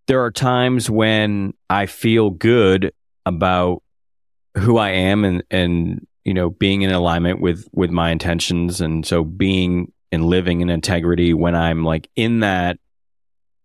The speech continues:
yeah, I, I'm, I'm less likely to, even if it is, like,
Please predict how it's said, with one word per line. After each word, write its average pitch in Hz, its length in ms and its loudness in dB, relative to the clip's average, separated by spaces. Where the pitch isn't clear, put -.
yeah, 101 320 2
I, 101 380 0
I'm, 92 380 -2
I'm 92 280 0
less 95 320 0
likely 90 480 0
to, 85 840 0
even 95 240 0
if 90 160 -4
it 85 80 0
is, 87 160 0
like, 85 160 -2